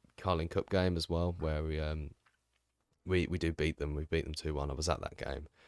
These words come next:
Uh, we took the lead through Larson. We should have had a second goal. The ball clearly went over the line.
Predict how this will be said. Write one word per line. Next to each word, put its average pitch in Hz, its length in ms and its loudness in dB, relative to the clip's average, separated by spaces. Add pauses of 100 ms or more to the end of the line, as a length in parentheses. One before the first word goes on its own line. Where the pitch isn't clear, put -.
(260)
Uh, 76 80 -2
we 76 60 -2
took - 180 4
the 92 80 0
lead 80 220 2
through 76 160 -4
Larson. 76 580 -2 (260)
We - 60 -12
should 110 220 4
have - 100 2
had 80 120 4
a 82 40 0
second 80 360 2
goal. 76 240 0
The 76 60 -8
ball 82 280 0
clearly 85 360 2
went 69 180 -2
over 73 200 -2
the 71 120 -6
line. 71 360 -4